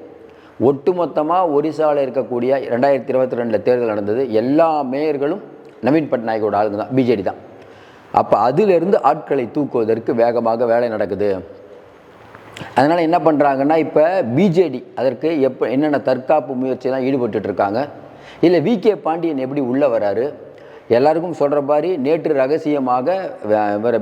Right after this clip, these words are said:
நவீன் பட்நாயக்கை வி கே பாண்டியன் போய் சந்திச்சாரு, சில ஆலோசனைகள் நடைபெற்றது அப்படிங்கிற மாதிரி தகவல்கள் வருது. அதையும் தாண்டி இப்ப வெளியில போன சுஜித் என்ன சொல்றாரு, காலஹண்டி, அந்த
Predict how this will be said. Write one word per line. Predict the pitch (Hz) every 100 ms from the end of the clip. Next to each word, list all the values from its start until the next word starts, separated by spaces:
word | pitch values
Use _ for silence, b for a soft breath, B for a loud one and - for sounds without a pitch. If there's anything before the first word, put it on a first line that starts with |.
| 107
நவீன் | 117 151 143
பட்நாயக்கை | 113 117 107 131
வி | 143
கே | 135 127
பாண்டியன் | 117 101 107
போய் | 123
சந்திச்சாரு, | 104 113 107 101 95 101
சில | 101 123
ஆலோசனைகள் | 117 131 135 113 110 107
நடைபெற்றது | 101 110 98 95 95 98 -
அப்படிங்கிற | 113 107 95
மாதிரி | 107 104
தகவல்கள் | 98 98 117 101 98 98
வருது. | 90 107 135 - - - B B B B B B
அதையும் | - 110 147 214 185
தாண்டி | 156 151 160
இப்ப | 160
வெளியில | 123 147 185 147
போன | 147
சுஜித் | 135 143 143 156 143
என்ன | 135
சொல்றாரு, | 135 120 123 139 139 110
காலஹண்டி, | 127 151 127 104 104 - - - B B B
அந்த | 113